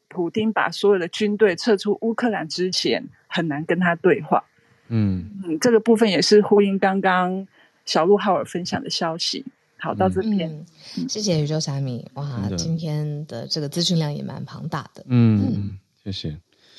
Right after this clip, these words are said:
Speaker 2: 哇，泽伦斯基的回应，哦。我特别喜欢刚刚他第一题的那个回应。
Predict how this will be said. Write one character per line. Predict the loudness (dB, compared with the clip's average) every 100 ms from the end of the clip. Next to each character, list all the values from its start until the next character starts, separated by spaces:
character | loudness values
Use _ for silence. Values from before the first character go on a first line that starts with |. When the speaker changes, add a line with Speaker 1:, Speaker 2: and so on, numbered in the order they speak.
| -20 -20 _ -18
Speaker 2:
哇， | -14
泽 | -6 -2
伦 | 0
斯 | -2 -8
基 | -6 -6
的 | -6
回 | -6 -8
应， | -8 -8
哦。 |
我 | -2 2
特 | 4
别 | 4
喜 | 2
欢 | 2 4
刚 | 4
刚 | 2
他 | 0
第 | 0
一 | 0
题 | -2 -6
的 | -4
那 | -4
个 |
回 | -4 -6
应。 | -4 -4